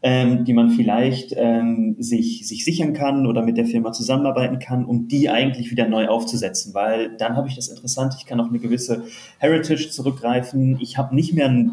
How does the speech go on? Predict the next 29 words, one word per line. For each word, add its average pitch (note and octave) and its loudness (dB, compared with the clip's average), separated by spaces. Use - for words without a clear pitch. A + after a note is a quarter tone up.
weißes A#2+ 0
Blatt B2+ -2
Papier E3+ -4
vor G3 -2
mir, F3+ 0
sondern D3+ -2
ich D3 -12
habe E3+ -6
eigentlich F3+ -4
schon D#3+ -2
ein C3+ -4
beschriebenes C3+ -2
Blatt, - -4
was C3 0
ich A#2+ -8
dann B2 -2
so A#2 -8
ein G#2+ -14
bisschen, A#2 -6
ähm, A2+ 2
umformen A2 2
kann. - -12
Und A#2 -4
zum B2 -2
einen C#3 0
kann C3+ 2
ich C3 0
eine C3+ 2
Geschichte B2+ 0